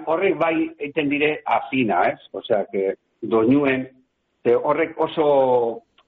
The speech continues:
esanguratsuak direz, orduna bestien sartzen zuz, eta bai egiten deue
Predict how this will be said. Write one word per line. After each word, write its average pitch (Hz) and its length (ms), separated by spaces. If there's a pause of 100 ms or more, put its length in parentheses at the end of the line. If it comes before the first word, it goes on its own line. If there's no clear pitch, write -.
esanguratsuak 120 760
direz, 127 320
orduna 139 340
bestien 147 560
sartzen 151 320
zuz, 170 380 (600)
eta 123 300
bai 139 240
egiten 135 300
deue 123 560